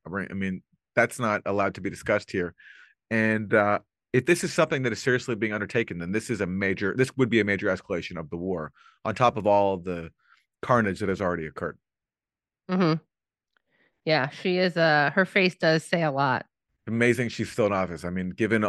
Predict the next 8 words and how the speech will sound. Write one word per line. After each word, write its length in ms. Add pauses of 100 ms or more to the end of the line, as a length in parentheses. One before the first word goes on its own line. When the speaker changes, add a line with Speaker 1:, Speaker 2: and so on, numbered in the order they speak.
(560)
Speaker 1:
all 540 (580)
that 140
she's 240
done 300
to 100
bring 360
this 180
Ukraine 280